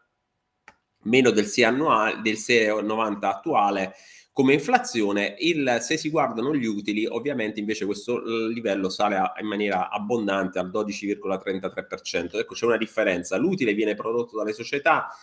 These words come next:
rimane in pancia alla società, ovviamente si tratta di ricchezza prodotta, però il dividendo è il bonifico che vi fanno al termine dell'esercizio, quando si chiude l'esercizio, ed è quella parte di utile che viene redistribuita ai singoli,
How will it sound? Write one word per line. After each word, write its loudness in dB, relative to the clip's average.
rimane 4
in -2
pancia -2
alla -2
società, 0
ovviamente 0
si -8
tratta -4
di -10
ricchezza -4
prodotta, -4
però 0
il -2
dividendo 0
è 0
il -2
bonifico -2
che -10
vi -8
fanno -4
al 2
termine 2
dell'esercizio, -4
quando -2
si -14
chiude -4
l'esercizio, -6
ed -2
è -6
quella -2
parte -2
di -2
utile -4
che -10
viene -2
redistribuita -4
ai 2
singoli, -10